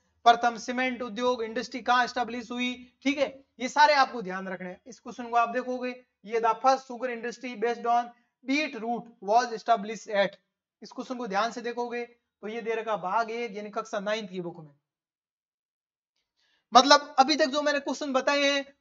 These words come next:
वो old आरबीएससी से आए हैं, ठीक है।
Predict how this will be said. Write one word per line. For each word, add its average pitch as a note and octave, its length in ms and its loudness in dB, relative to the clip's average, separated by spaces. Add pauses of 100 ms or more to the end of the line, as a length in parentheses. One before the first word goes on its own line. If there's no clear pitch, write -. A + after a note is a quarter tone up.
(120)
वो B3+ 140 4 (140)
old D4+ 260 4
आरबीएससी C4+ 680 2 (640)
से C#4 260 2
आए G#3+ 200 6
हैं, F3 260 -6 (300)
ठीक C4 140 0
है। A#3+ 160 0